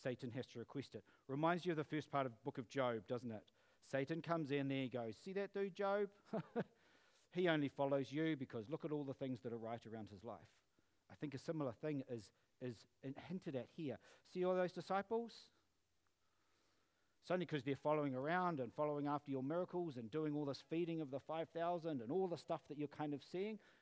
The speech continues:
If you, if you put the burner on them, they're gone."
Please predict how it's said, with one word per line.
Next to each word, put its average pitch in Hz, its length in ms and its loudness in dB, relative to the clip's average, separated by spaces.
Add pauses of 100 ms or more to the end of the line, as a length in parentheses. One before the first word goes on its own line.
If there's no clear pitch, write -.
If - 180 -10
you, 208 400 0
if 135 160 -6
you 190 140 0
put 208 220 -2
the 143 100 2
burner 175 560 2
on 135 220 4
them, 131 400 -2 (500)
they're 135 100 0
gone." 110 520 0